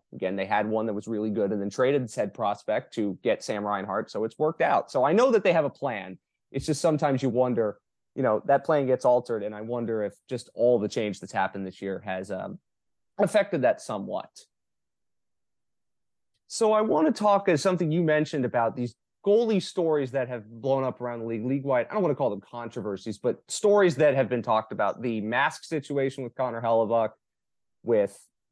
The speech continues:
playing on when he doesn't have his mask and knocking the posts off the pegs, which Spencer Knight did at Edmonton. And this was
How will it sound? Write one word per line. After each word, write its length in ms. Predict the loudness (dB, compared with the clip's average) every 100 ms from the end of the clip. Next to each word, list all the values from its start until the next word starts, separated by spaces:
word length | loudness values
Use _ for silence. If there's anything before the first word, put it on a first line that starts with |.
| _
playing 320 | 0 2 2
on 300 | 2 0 0
when 100 | -2
he 60 | -2
doesn't 200 | -2 -4
have 120 | -6
his 100 | -6
mask 400 | -4 -2 -4 -6 -4
and 360 | -2 0 -2
knocking 420 | 0 -2 -2 -6 -4
the 80 | -6
posts 460 | 0 0 0 -2
off 240 | -2 -2 -6
the 60 |
pegs, 420 | -4 -2 -2 -2
which 240 | -6 -6 -10 _ _
Spencer 400 | -4 0 0 2
Knight 200 | 2 4
did 140 | 4 4
at 80 |
Edmonton. 600 | 4 2 0 -2 -2 -4 -2
And 140 | 2
this 160 | 2
was 100 | 2